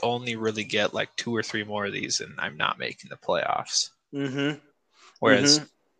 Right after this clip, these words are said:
Speaker 1: you know, you pick up two, three wins right off the bat and you think, "I could go five hundred now and I'm, I'm, I'm gonna make the playoffs."
Speaker 2: Right. Yeah, no, that's a hundred percent it. I mean, like, you go oh and one, you start looking at your team already going, "Huh,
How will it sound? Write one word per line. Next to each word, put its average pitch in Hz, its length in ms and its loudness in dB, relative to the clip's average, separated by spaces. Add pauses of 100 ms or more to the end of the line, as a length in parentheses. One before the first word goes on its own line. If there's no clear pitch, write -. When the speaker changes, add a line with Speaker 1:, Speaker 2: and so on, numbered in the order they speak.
(120)
Speaker 1:
you 123 100 -2
know, 110 80 6
you 110 100 4
pick - 220 4
up 113 140 0
two, 123 180 2
three 113 200 2
wins 113 260 0
right 110 120 6
off 107 100 2
the 104 60 -2
bat 110 360 6
and 107 80 -12
you 113 80 -8
think, - 420 -4 (420)
"I 113 100 2
could 101 160 -4
go 98 100 -2
five 92 300 4
hundred 107 340 -2
now 69 260 0
and 58 100 -6
I'm, - 160 -14 (280)
I'm, - 140 -4 (100)
I'm 107 160 -4
gonna 82 160 -4
make 80 220 -4
the - 80 -16
playoffs." - 680 -4 (300)
Speaker 2:
Right. 120 360 12 (400)
Yeah, 147 200 12
no, 120 220 12
that's 117 160 8
a 127 40 8
hundred 127 160 6
percent 107 300 2
it. 110 180 4
I 104 60 0
mean, 107 340 -4 (160)
like, 107 240 2
you 127 120 0
go 123 180 12
oh 113 240 10
and 107 140 4
one, 110 320 6
you 113 80 -6
start 117 240 8
looking 113 240 4
at 107 100 2
your 101 100 -4
team 113 240 -4
already 101 400 6
going, 95 360 0
"Huh, - 240 6